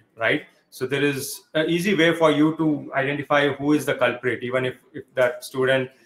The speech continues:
downloads your videos, I mean, does a screen recording and puts it on, say, torrent. So you have the identity of the student who has done that, right? So this is,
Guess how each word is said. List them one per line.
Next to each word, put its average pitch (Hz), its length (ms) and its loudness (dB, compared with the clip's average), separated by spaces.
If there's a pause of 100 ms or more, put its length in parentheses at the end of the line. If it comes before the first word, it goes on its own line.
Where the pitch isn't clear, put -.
(520)
downloads 135 400 2
your 147 200 6
videos, 131 440 2
I 123 100 -2
mean, 123 100 -4
does 127 200 2
a 151 60 2
screen 139 300 -4
recording 127 600 2
and 117 320 -4 (760)
puts 139 220 -8
it 139 100 -2
on, 131 460 2 (180)
say, 123 220 -6
torrent. 135 480 2 (200)
So - 220 -8
you 127 300 -4
have 143 260 2
the 156 80 4
identity 131 460 -2
of 135 140 0
the 131 80 -4
student 123 360 -4
who 117 120 -6
has 113 140 -2
done 104 280 -2
that, 95 240 -4 (1080)
right? 127 300 -2 (320)
So 131 840 2 (140)
this 156 220 -2
is, 160 300 -4